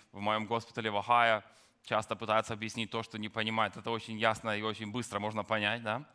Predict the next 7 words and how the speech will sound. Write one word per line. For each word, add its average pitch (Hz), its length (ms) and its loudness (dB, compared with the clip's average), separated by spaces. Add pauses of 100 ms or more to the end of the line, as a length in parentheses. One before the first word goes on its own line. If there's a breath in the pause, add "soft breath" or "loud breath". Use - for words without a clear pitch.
(1120 loud breath)
Родители, 147 460 2
которые 139 360 4
иногда 131 240 6
дома 131 400 2
детям 127 400 4
объясняют 120 640 4
некоторые 113 600 2